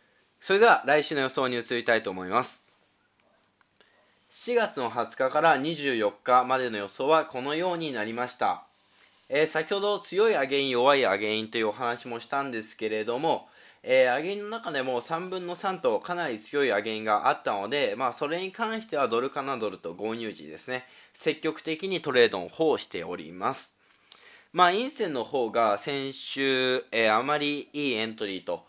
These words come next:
えー、勝率は出せなかったので、ちょっと今週はリスクでもありますけど、月間通してプラスにするために、えー、残り四月っていうのは二週しかないわけですから、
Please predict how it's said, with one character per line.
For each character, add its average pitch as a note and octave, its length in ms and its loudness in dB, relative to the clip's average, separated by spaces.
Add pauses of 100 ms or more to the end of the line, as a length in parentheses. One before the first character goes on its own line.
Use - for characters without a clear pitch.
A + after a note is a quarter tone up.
(120)
え G#2 400 4
ー、 - 0 -
勝 A#2+ 220 2
率 B2 220 -4
は A#2 280 2
出 G2+ 160 -2
せ F3+ 140 -8
な D#3 140 -4
か G#2+ 100 -4
っ - 100 -6
た G2 100 -8
の F#2 120 -8
で、 A#2+ 160 0
ち - 80 -8
ょ - 40 -4
っ - 20 -16
と C3+ 100 -10
今 C3+ 220 -8
週 D3 120 -6
は C3 80 4
リ C#3+ 120 -4
ス - 120 -12
ク D#3 120 -4
で A2+ 120 4
も F#2+ 160 0
あ F#2 60 0
り A2+ 100 -4
ま B2+ 160 -2
す - 140 -14
け F#2 140 -6
ど、 G#2+ 180 0
月 B2+ 320 -2
間 G#3+ 260 2
通 G#3+ 260 4
し - 80 -10
て - 200 4
プ A#2+ 120 0
ラ B2+ 120 6
ス C#3 140 -6
に C3+ 100 -2
す C3+ 140 -8
る C3 120 -4
た C#3 140 -2
め A#2 160 -4
に、 F#2 280 -8 (640)
え A#2+ 200 8
ー、 A#2 40 0
残 B2+ 300 0
り F#3 60 -4
四 - 140 -10
月 F#3+ 280 -2
っ - 20 -6
て - 100 -10
い G2 40 -4
う F#2+ 40 -6
の G2 80 -4
は G2 80 -2
二 A2 180 -6
週 G3 240 -4
し G#3+ 80 -10
か F#2+ 300 2
な A#2+ 100 -2
い G#2+ 60 0
わ F#2 140 -4
け - 100 -14
で D2+ 140 -12
す - 100 -20
か E2 160 -10
ら、 A2+ 240 2